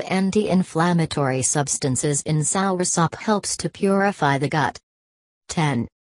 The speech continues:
For diabetes prevention. The health benefits of sour sop leaves for diabetic prevention is of great importance.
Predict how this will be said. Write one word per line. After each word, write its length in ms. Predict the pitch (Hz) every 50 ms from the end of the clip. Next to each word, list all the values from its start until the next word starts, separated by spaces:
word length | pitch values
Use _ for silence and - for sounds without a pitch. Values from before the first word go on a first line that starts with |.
| _ _ _ _ _
For 160 | - 165 151
diabetes 680 | 147 156 170 170 185 208 202 170 175 160 143 131 - -
prevention. 720 | - - 196 180 180 175 160 165 - - 131 127 120 - - _ _ _ _ _ _ _ _ _ _ _ _ _
The 140 | - 185 196
health 360 | 170 123 - 165 165 160 -
benefits 600 | - 196 175 170 160 147 - 143 139 139 - -
of 100 | 135 135
sour 400 | - - - 190 196 196 185 180
sop 340 | 180 - - 190 180 - -
leaves 400 | 165 151 147 143 139 - 139 -
for 200 | - - 160 151
diabetic 720 | 147 151 170 170 185 202 202 165 175 175 196 214 214 - -
prevention 540 | - 180 165 156 143 139 - - 151 151
is 200 | - - - 160
of 160 | 175 160 156 151
great 280 | 165 170 170 170 165
importance. 800 | 170 160 165 - - 185 180 - - 135 135 113 - - - -